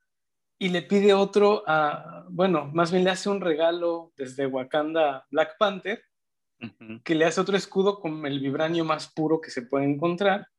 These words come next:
Speaker 1: Ese sí ya pintado al color del, de lo, del nuevo uniforme que trae.
Speaker 2: Ujú.
Speaker 1: Y entonces en esta saga vimos tres escudos del Capitán América que se supone que eran únicos e irrepetibles, güey.
Speaker 2: Sí, y, y fíjate que yo no había entendido eso, y qué bueno que lo mencionas. Eh, yo, yo en mi mente,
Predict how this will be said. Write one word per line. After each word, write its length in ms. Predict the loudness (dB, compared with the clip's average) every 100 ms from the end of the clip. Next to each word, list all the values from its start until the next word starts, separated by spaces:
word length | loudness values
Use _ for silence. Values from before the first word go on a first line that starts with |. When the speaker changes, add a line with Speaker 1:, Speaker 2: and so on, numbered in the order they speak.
| _ _ _ _
Speaker 1:
Ese 240 | -2 0
sí 140 | 0 2
ya 200 | 2 4
pintado 420 | 2 6 6 6
al 140 | 2 0
color 400 | 0 0 0 -2
del, 520 | -2 -2 -6 -10 -18 -4
de 120 | -2
lo, 160 | 0 0
del 160 | 2
nuevo 160 | 4 4
uniforme 440 | 2 2 0 0
que 100 | -2
trae. 380 | 0 2 0 -6 _ _ _ _ -8
Speaker 2:
Ujú. 420 | -6 -6 -6 -6 -10 -8
Speaker 1:
Y 120 | 0 0
entonces 420 | 2 2 4 2
en 100 | 2
esta 180 | 0 0
saga 240 | 0 2
vimos 400 | 2 2 0 -2
tres 280 | 0 0 0
escudos 460 | -2 0 0 2 -2
del 100 | -2
Capitán 420 | -4 -4 -6 -4
América 380 | -4 -6 -6 -4
que 100 | -4
se 80 | -4
supone 400 | -6 -4 -4 0
que 60 | 0
eran 160 | 0
únicos 360 | -4 -4 -2 0
e 40 | 0
irrepetibles, 1300 | 0 -2 -2 -4 -4 -4 -4 0 -2 -2 -4 -8 -6
güey. 240 | -8 -2
Speaker 2:
Sí, 260 | 2 2 2
y, 280 | -6 -4 0
y 40 |
fíjate 320 | 2 2 0
que 140 | -2 0
yo 100 | 2
no 100 | 2
había 160 | 0
entendido 580 | -4 -6 -8 -6 -4 -4
eso, 200 | -4 -4
y 60 | -4
qué 120 | -4
bueno 240 | -2 -2 -4
que 120 | -8
lo 120 | -6
mencionas. 880 | -6 -6 -4 -4 -4 -4 -6 _ _ -2
Eh, 240 | 0 2
yo, 240 | 2 0 0
yo 160 | -4
en 100 | -2 -4
mi 100 | -4
mente, 520 | -2 -2 -4 -4